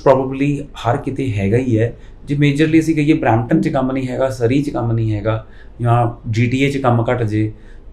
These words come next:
ਮਤਲਬ ਕਿ, ਪਰ ਉਸ ਤੋਂ ਇਲਾਵਾ ਬਹੁਤ ਏਰੀਆਜ਼ ਹੈਗਾ ਜਿੱਥੇ ਕੰਮ ਹੈਗਾ। ਸੋ, ਅਸੀਂ ਇਹ ਵੀ ਨਹੀਂ ਕਹਿ ਸਕਦੇ ਕਿ ਕੰਮ ਨਹੀਂ ਹੈਗਾ।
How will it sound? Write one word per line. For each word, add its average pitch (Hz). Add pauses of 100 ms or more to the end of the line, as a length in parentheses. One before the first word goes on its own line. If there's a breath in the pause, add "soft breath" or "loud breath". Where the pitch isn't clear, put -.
(400)
ਮਤਲਬ 180
ਕਿ, 190
ਪਰ -
ਉਸ 156
ਤੋਂ 190
ਇਲਾਵਾ 165
ਬਹੁਤ 165
ਏਰੀਆਜ਼ 151
ਹੈਗਾ 117 (200)
ਜਿੱਥੇ 120
ਕੰਮ 123 (160)
ਹੈਗਾ। 101 (520 soft breath)
ਸੋ, -
ਅਸੀਂ 143
ਇਹ 143
ਵੀ 151
ਨਹੀਂ 160
ਕਹਿ 147
ਸਕਦੇ 131
ਕਿ 131
ਕੰਮ 113
ਨਹੀਂ 101
ਹੈਗਾ। -